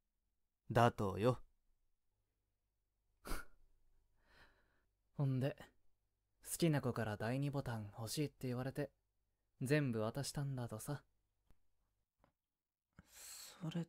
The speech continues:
Speaker 2: て。
Speaker 1: そう！結局そいつにとっては、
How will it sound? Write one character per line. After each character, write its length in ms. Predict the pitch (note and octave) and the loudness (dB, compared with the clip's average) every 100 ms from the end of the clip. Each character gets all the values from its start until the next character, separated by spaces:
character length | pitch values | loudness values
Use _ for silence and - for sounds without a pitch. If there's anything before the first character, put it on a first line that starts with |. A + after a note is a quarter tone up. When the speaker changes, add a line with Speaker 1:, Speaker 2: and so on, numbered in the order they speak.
| _ | _
Speaker 2:
て。 200 | - D#3 - _ _ _ _ _ _ - _ _ _ _ _ | -6 -6 -6 _ _ _ _ _ _ -20 _ _ _ _ _
Speaker 1:
そ 420 | - - B2+ C#3 | -18 -2 2 2
う！ 40 | _ _ _ _ _ _ _ _ _ _ _ _ _ _ _ _ - | _ _ _ _ _ _ _ _ _ _ _ _ _ _ _ _ -2
結 180 | E3+ - | 0 2
局 160 | F3+ | 2
そ 160 | - F3 | 4 4
い 40 | |
つ 120 | E3 | 6
に 80 | F#3+ | 4
と 80 | F#3 | 4
っ 40 | |
て 140 | - F#3+ | 4 6
は、 200 | E3 | 6